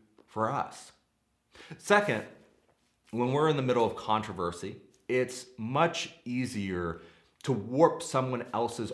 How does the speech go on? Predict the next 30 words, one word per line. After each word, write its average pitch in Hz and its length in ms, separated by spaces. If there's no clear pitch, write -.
argument 104 400
into 92 140
something 104 600
we 95 140
are 87 180
familiar 85 500
with 73 300
than 104 460
to - 120
represent 95 680
their 87 240
argument 85 440
fairly. 76 360
But 131 320
to 139 100
do 143 300
that, 117 460
uh, 110 240
to 113 100
do 135 280
to 120 120
them 120 440
as 98 160
we 131 140
would 123 160
want 123 180
them 113 200
to 104 120
do 110 360
to 104 160